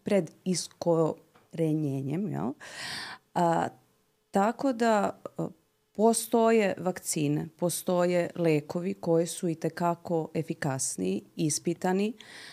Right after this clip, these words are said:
a, i za koji znamo da, da rade posao, uslovno rečeno. Međutim, zahvaljujući internetu, a, veliki broj osoba smatra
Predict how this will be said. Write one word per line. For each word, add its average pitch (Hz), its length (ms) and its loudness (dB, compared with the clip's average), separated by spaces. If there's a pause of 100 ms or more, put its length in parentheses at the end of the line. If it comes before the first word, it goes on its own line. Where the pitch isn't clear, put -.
(400)
a, 170 360 2 (840)
i 233 200 4
za 220 120 4
koji 214 220 2
znamo 196 460 4
da, 202 300 2
da 196 120 4
rade 185 260 6
posao, 139 460 0
uslovno 147 500 0
rečeno. 151 460 -2 (1160)
Međutim, 196 680 2 (360)
zahvaljujući 233 720 0
internetu, 170 720 -2 (880)
a, 156 380 -2
veliki 240 500 -2
broj 220 280 0
osoba 220 640 -2 (200)
smatra 226 840 -2